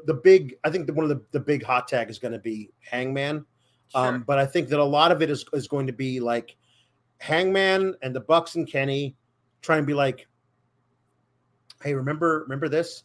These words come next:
Speaker 1: Remember how awesome this was? Like, we should, we should probably get back together again," kind of a thing. Um, where they'll be, they'll be fighting, but it will always be, uh,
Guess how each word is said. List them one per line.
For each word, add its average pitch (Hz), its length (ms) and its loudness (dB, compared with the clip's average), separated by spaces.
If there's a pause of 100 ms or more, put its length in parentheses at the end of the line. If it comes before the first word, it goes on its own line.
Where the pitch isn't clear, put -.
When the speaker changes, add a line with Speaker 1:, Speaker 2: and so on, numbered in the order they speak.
(640)
Speaker 1:
Remember 165 160 -6
how 170 140 6
awesome 127 340 -2
this - 180 -8
was? 175 400 -2 (580)
Like, 135 100 -4
we 190 80 2
should, - 220 -6 (240)
we 175 100 4
should - 140 -12
probably 131 320 2
get 120 160 -8
back 117 160 -2
together 117 420 -4
again," 110 340 -6 (300)
kind 151 200 0
of 135 80 -2
a 135 60 -2
thing. 160 420 0 (300)
Um, 127 460 2 (200)
where 139 120 0
they'll 147 140 2
be, 143 280 -2
they'll 147 100 2
be 147 100 0
fighting, 180 480 4
but 143 120 -4
it 143 120 -4
will 143 180 -2
always 160 480 6
be, 143 480 -6 (260)
uh, 127 200 0